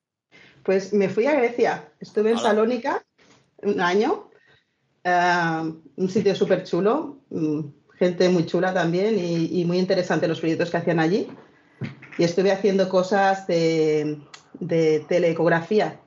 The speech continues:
Speaker 1: Era un proyecto que estaban haciendo, eh, ecografía a distancia, te habían fabricado un robot que lo ponía sobre la persona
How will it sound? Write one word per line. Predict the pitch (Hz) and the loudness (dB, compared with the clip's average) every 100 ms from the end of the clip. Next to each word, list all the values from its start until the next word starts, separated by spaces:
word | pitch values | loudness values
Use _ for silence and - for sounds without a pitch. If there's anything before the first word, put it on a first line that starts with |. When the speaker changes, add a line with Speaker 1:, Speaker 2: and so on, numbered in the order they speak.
| - | -8
Speaker 1:
Era | 180 | -4
un | 180 | -2
proyecto | 180 180 175 - 214 | 0 0 0 0 0
que | 185 | 0
estaban | 175 185 170 | -2 -2 0
haciendo, | 170 170 170 165 165 165 165 170 170 - _ _ _ - | 0 0 0 0 2 2 0 -2 -6 -18 _ _ _ -10
eh, | - 170 170 170 170 170 | -2 0 2 2 2 2
ecografía | 185 185 180 175 | 2 0 -2 0
a | 208 | -2
distancia, | 208 220 240 269 | 0 0 -2 -2
te | 226 | -2
habían | 170 175 175 170 170 165 | -4 -4 -4 -4 -4 -2
fabricado | 190 170 180 190 | 0 0 0 0
un | 180 | 2
robot | 180 180 254 294 - - | 0 2 0 -2 -8 -14
que | - | -6
lo | 175 | -4
ponía | 170 175 | -2 -4
sobre | 175 175 | -2 0
la | 170 165 | 2 2
persona | 175 170 240 269 392 | 0 0 0 0 -2